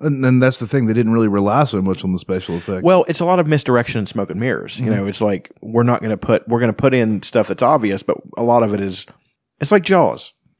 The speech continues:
Speaker 2: What is Jaws? <laughs> But, uh, <laughs> no, you didn't. And I, and I heard a kid say this, and this is where our generational difference was,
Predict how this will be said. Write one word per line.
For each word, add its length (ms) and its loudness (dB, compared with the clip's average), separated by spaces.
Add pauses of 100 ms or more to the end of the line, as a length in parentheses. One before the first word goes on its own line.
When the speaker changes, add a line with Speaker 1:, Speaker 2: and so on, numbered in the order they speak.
(160)
Speaker 2:
What 80 0
is 100 2
Jaws? 300 -4 (1900)
<laughs> 80 -6 (800)
But, 160 4
uh, 160 4 (120)
<laughs> 100 2 (2750)
no, 100 4
you 240 4
didn't. 320 2 (480)
And 140 4
I, 160 4
and 100 2
I 60 2
heard 160 4
a 40 2
kid 220 0
say 260 2
this, 320 0
and 200 2
this 160 4
is 80 -4
where 340 4
our 80 2
generational 680 0
difference 540 -8 (600)
was, 320 0